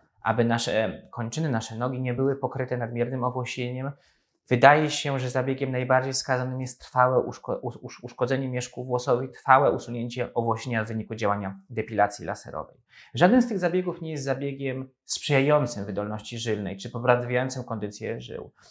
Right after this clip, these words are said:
Jednak, jeżeli mówimy o długotrwałym procesie, wydaje się najbardziej zasadne trwałe uszkodzenie mieszka włosowego w wyniku działania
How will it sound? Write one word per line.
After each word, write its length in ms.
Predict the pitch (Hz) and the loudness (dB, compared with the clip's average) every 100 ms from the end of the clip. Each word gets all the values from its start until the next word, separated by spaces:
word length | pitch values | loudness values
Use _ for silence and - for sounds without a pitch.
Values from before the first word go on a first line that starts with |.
| - _ _ _ _ 131 | -20 _ _ _ _ 0
Jednak, 540 | 120 147 135 95 87 | 6 6 8 2 0
jeżeli 380 | 123 117 131 131 | -4 0 0 0
mówimy 320 | 135 135 165 | -2 0 0
o 60 | 139 | 0
długotrwałym 500 | 131 131 - 170 165 | 0 -2 2 2 2
procesie, 600 | 143 131 147 143 120 - - | -4 -4 -4 -4 -6 -8 -6
wydaje 420 | 123 123 127 139 | 2 6 6 4
się 200 | - 127 | -2 -4
najbardziej 400 | 117 117 127 139 | -2 2 2 0
zasadne 460 | 135 - 127 123 110 | -8 -4 -4 -4 -10
trwałe 580 | - 127 139 151 123 | -2 6 8 8 2
uszkodzenie 600 | - 123 - 120 117 117 117 | -2 -14 -6 -4 -4 -4 -4
mieszka 320 | 120 - 120 | -6 -4 -6
włosowego 540 | 120 113 120 120 120 | -6 -8 -4 -4 -4
w 20 | |
wyniku 300 | 120 120 117 | -8 -10 -10
działania 600 | 123 123 120 123 120 117 | -2 0 0 0 -4 -4